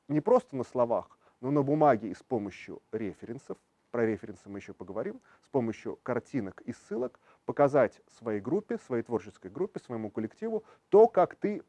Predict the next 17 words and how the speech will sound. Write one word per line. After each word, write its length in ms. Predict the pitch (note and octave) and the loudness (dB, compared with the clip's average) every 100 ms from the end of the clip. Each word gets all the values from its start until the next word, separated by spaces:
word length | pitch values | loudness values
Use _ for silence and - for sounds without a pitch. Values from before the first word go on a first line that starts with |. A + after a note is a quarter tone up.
| - | -6
пред-, 260 | C#3 B2 - | -4 -4 -4
предполагаешь 800 | C#3+ - C#3 B2 D#3 G3 G3 - _ - _ _ _ _ _ _ C#3+ | -6 2 4 6 4 2 -2 -14 _ -20 _ _ _ _ _ _ 6
реализовывать 580 | F#3+ E3 C3 D3+ D#3 | 8 8 6 4 4
эту 180 | C3 B2+ | -2 -4
историю. 400 | A#2+ - F2+ - _ _ _ _ _ - | -8 -8 -10 -12 _ _ _ _ _ -10
И 60 | - | 0
самое 380 | G#3+ A3+ G3+ | 4 6 6
важное, 360 | C3+ G2 G2 F2 _ | 4 2 -2 -18 _
экспликация 640 | - - D#3 D3+ A3+ - C#3+ | -16 -4 -2 2 0 0 -4
пишется 340 | E3 - - | -4 -6 -12
для 120 | A#2 | -12
самого 340 | - A2+ A2+ B2 | -8 -6 -4 -6
себя, 320 | - F#2 D2 _ _ _ _ - | -10 -12 -12 _ _ _ _ -4
потому 280 | C3 E3+ | 0 0
что 200 | F3+ - | 0 0
это 580 | F3 - F#3+ - D#3+ - _ | 0 4 4 6 6 6 _
способ 500 | - - A#3 - | -10 0 0 0